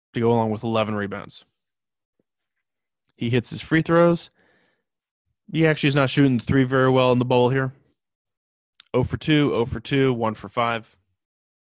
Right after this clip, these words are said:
It's actually the other way around, going back to the, uh, the Pacers game, one for five, oh for two, oh for two.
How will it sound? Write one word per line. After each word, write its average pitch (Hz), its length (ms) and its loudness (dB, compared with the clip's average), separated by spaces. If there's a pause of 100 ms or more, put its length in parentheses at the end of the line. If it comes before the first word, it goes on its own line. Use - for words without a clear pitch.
(640)
It's - 80 -8
actually 120 240 -10
the 107 60 -10
other 107 80 -8
way 104 120 -8
around, 101 380 -8
going 104 180 -6
back 101 200 -6
to - 80 -12
the, - 240 -14 (120)
uh, 104 140 -2
the 101 80 -8
Pacers 117 400 -2
game, 107 380 -4
one 113 180 -4
for 107 120 -8
five, 104 340 -4
oh 85 120 -8
for 117 120 -16
two, 95 300 -10
oh 76 80 -12
for - 120 -20
two. - 200 -16